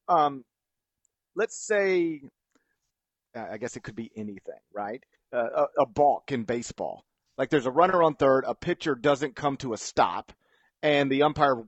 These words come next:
throws his hands up in the air and says, "Come on home, that's a run." If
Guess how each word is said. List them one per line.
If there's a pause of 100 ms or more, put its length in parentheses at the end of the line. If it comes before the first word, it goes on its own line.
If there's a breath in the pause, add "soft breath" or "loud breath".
throws
his
hands
up
in
the
air (200 loud breath)
and
says,
"Come
on
home, (160)
that's
a
run." (560)
If